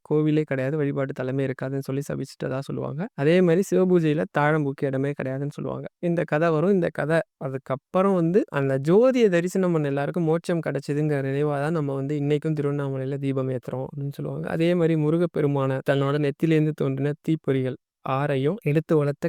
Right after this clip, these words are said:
கார்த்திகை நட்சத்திரத்துக்களுக்கு வந்து சிறப்பை கொடுக்கணும் அப்படிங்கிறதுனால தான் கார்த்திகை மாசத்துல வர கார்த்திகை நட்சத்திரத்துல அதோட நினைவா நம்ம வந்து தீபம் ஏத்தி நம்மளும் வந்து மோட்சம் போகணும் அப்படிங்கிறதுக்காக வழிபாடு பண்றதாவும் இன்னொரு கதை சொல்லுவாங்க.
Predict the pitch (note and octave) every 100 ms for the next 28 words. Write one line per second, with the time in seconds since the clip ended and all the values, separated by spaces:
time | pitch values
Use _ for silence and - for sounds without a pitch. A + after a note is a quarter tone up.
0 | - - F3+ G#3 G#3+ F#3 D3 C#3+ D#3+ D#3
1 | C#3 C#3+ - C#3+ C#3 C3 - C3+ E3+ G#3+
2 | A3 A#3 G#3 F3+ D#3 D#3 D3+ C#3+ - C#3+
3 | D3 C#3 C3 C3 B2+ B2+ F3 - D#3 G#3+
4 | A3+ G#3 F#3 D3+ D3 C#3+ C3+ C3 C3 -
5 | D3+ D#3 D#3 C#3 C3 C#3+ D3 D3 E3 D3+
6 | D#3 D#3 D3 C#3+ D3+ D#3 D#3 C#3 B2+ C3
7 | D3 D3 D3+ C#3+ C3 - F#3 D#3 E3 E3+
8 | F3+ D#3+ D3+ G#3+ - E3+ F#3+ F#3 D#3 D3
9 | C#3+ C#3 C3+ C3+ C#3+ D3 C3+ B2+ C3 B2+
10 | C#3+ D3+ C#3 C#3 C#3 C3 B2+ B2+ C3 C3
11 | F3 B3 G3+ G3+ F#3+ E3+ C#3+ C3+ C#3+ C#3
12 | C#3 D#3 C3 C#3 D3+